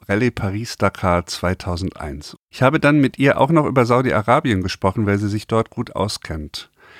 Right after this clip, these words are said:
Die Geschichte ging ja so weiter, dass im Sommer zweitausendachtzehn, im Juni, auf einmal die Genehmigung erteilt wurde, dass Frauen in Saudi-Arabien den Führerschein machen konnten.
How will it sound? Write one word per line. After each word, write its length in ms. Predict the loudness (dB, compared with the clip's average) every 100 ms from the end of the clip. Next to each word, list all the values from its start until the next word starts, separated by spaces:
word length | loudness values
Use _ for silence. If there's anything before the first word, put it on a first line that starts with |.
| -20 -20 _
Die 100 | -4
Geschichte 520 | -2 0 0 0 -4
ging 220 | 2 4
ja 160 | 6 4
so 300 | 4 2 2
weiter, 420 | 2 2 2 -2
dass 180 | -2 -2
im 220 | -2 -2
Sommer 400 | 2 4 4 2
zweitausendachtzehn, 1300 | 0 0 0 0 -2 -2 -2 -4 -8 -8 -8 -6 -4
im 180 | -4 -4
Juni, 540 | 2 2 4 2 0
auf 240 | -2 -4 -2
einmal 640 | 0 2 2 2 2 0 -4 -16 -20 -10 -6
die 60 |
Genehmigung 600 | 0 2 4 4 2 -2
erteilt 500 | -2 -6 -2 -2 -2
wurde, 380 | -2 0 2 -2 2
dass 240 | 2 2
Frauen 420 | -2 2 4 4
in 100 | 0
Saudi-Arabien 840 | 0 2 2 2 0 0 -2 -2 0
den 120 | -2
Führerschein 640 | -2 -2 -2 -2 -2 -2
machen 260 | -4 -4 -8
konnten. 480 | -8 -10 -10 -14